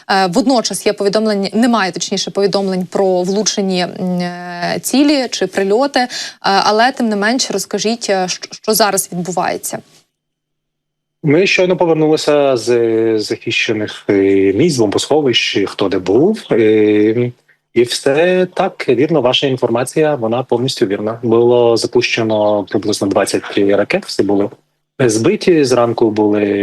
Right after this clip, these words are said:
Speaker 2: е, Б П Л А, продовжують бути Б П Л А, е, більше на півночі країни. <clears throat> Вночі також. Ну і ми очікуємо на новий розвиток, е,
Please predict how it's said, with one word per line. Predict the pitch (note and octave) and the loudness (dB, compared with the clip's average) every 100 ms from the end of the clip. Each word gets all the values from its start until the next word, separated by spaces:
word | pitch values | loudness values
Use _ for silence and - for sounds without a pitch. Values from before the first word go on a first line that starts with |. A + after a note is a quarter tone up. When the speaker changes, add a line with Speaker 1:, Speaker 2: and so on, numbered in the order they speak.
| G2+ G#2+ | 0 0
Speaker 2:
е, | A#2 G#2+ G2+ | 0 2 2
Б | G#2 | 0
П | A2+ | 2
Л | G#2 C#3+ | 2 4
А, | F3 F#3+ | 4 2
продовжують | - G#2+ F#3 F3 F3 | 2 0 0 2 2
бути | D3+ D3 | 0 -2
Б | C#3 | -2
П | C3 C3 | 0 2
Л | B2 | 2
А, | A#2+ A#2 A2+ A#2+ | 2 0 -2 -2
е, | B2+ A2 G#2+ G#2+ G#2 | 0 2 2 2 2
більше | G#2 - G#2+ | 0 -2 -2
на | G2+ G2+ G2 G2 - | -2 -2 0 -2 0
півночі | F#3+ F#3 D3+ | 0 0 0
країни. | D3+ E3 D#3 C#3+ C3+ C3 _ _ _ _ _ _ | 0 0 2 2 0 -2 _ _ _ _ _ _
<clears throat> | C#3 F3 - F#3 E3+ D3 C3+ A#2+ | -2 -2 0 2 2 2 2 0
Вночі | A2+ B2 B2 | 0 0 0
також. | - - B3+ G3+ | -2 0 0 0
Ну | A3 | 0
і | C#4 | 2
ми | C4 B3+ | 2 0
очікуємо | A3 G3+ A3 - G#3 G3 F#3+ | 0 -2 -4 -4 -4 -2 0
на | F3 E3+ E3+ E3 | 0 0 0 0
новий | E3 F3 F3 | 2 2 2
розвиток, | F3 E3+ F3 F3 F3 - - | 2 2 0 0 -2 -4 -2
е, | E3+ E3 E3 E3 E3 | 0 2 0 0 -2